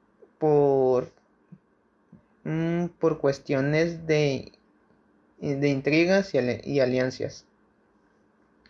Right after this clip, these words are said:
Entre castas eran una, era un asunto frecuente y político.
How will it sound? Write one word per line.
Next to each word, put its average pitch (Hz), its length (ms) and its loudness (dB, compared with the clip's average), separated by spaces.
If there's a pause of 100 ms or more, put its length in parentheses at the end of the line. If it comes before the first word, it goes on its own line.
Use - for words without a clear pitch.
(580)
Entre 156 400 2
castas 196 680 2
eran 185 760 0
una, 160 760 0 (120)
era 147 180 2
un 170 180 0
asunto 170 400 -2
frecuente 151 600 -2
y 185 60 0
político. 147 680 -6